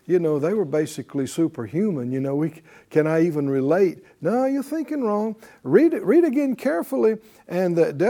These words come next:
the, uh, the Bible, uh, reveals, uh, even their shortcomings and their missteps,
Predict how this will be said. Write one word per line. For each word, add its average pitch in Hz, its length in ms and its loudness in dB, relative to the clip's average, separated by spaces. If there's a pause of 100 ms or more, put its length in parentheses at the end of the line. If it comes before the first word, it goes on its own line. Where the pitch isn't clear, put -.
(480)
the, 165 300 2
uh, 143 160 -2
the 139 140 -4
Bible, 208 720 0 (280)
uh, 151 160 -2
reveals, 196 960 0 (340)
uh, 143 160 -2
even 190 500 0
their 220 260 2
shortcomings 120 920 -6
and 139 400 -2
their 214 240 4
missteps, 170 920 -2